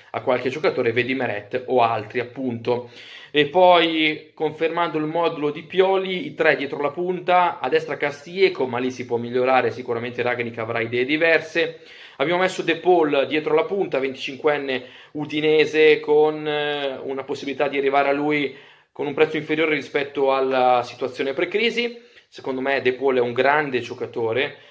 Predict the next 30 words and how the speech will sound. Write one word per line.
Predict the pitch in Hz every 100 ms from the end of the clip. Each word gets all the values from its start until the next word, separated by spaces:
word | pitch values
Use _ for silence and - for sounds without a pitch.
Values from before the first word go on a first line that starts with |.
| _ _
che | -
ha | 113
dei | 123
numeri | 131 127 123 123
eccezionali | 117 - 117 143 143 143 131 123
e |
può | 120 120
davvero | 120 120
consacrarsi, | 127 117 143 - 156 120 - 110
è |
già | 120 120
comunque | 123 120 120 117 113
nel | 117
giro | 117 117
della | 113
nazionale | 117 113 127 127
argentina. | 131 139 156 160 185 185 175 - - _ -
A | - 147
sinistra | 156 175 175 - 151
invece, | 143 156 - 147 131 - - -
eh, | 135 131 139
Rebic, | 170 180 196 190 - 214 220 - _ _
e | 151
là | 170
davanti | 180 185 190 190 196 196 190 175
come | 151 151
punto | 147 - 185 180 156
di | 156
riferimento | 180 - 196 180 175 190
Jovic, | 190 175 143 143 139 - 151 147